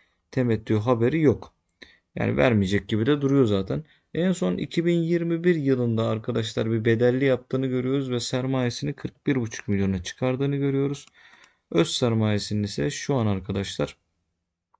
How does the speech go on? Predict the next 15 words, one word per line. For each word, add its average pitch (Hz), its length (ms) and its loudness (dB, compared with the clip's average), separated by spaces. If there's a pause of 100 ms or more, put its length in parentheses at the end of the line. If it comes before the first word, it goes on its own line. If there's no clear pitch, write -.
(100)
yirmi 120 300 2
yedi 131 200 6
milyon 104 340 2
olduğunu 113 540 0
görüyoruz. 104 560 0
Yani 110 360 2 (360)
sermaye 104 520 0
göre 101 180 0
öz 110 140 0
sermaye 107 440 -2
finansal 120 440 0
tarafında 104 580 -4
birkaç 120 440 -4
sıkıntı 104 560 -4
mevcut. 110 560 0